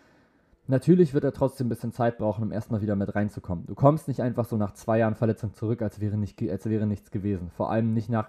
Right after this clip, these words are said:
erst einem Kreuzbandriss war es, glaub ich, und jetzt haben wir einen Achillessehnenriss. Das sind zwei Verletzungen, die unglaublich schwerwiegend sind. Nicht nur im Sport, sondern auch generell. Wenn ihr sowas schon mal hattet in, in eurem privaten Umfeld oder ihr das selber hattet,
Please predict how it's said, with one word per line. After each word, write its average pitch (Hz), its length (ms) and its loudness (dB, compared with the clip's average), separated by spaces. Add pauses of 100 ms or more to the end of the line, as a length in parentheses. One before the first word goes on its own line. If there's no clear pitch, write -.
erst - 440 -2 (100)
einem 104 340 -2
Kreuzbandriss 143 640 0
war 131 80 2
es, - 120 -4
glaub 117 260 2
ich, 113 100 -4
und 104 80 -2
jetzt 117 180 -4
haben 120 80 -2
wir 113 100 0
einen 107 120 2
Achillessehnenriss. 101 800 -4 (420)
Das - 180 -4
sind 135 220 2
zwei 139 280 2
Verletzungen, 123 520 0
die 110 260 -2
unglaublich 127 560 2
schwerwiegend 104 460 0
sind. - 240 -8
Nicht 123 200 -4
nur 117 280 0
im 104 400 -4
Sport, 135 460 4
sondern 107 240 0
auch 101 180 -4
generell. 98 460 0 (420)
Wenn 117 280 2
ihr 156 340 6
sowas 123 280 0
schon 117 160 -2
mal 107 120 0
hattet 117 320 -2
in, 107 440 -4 (320)
in 117 100 -6
eurem 110 360 -2
privaten 107 480 0
Umfeld 104 360 -2
oder 101 140 0
ihr 104 160 -2
das 98 140 -6
selber 113 280 2
hattet, 87 280 -8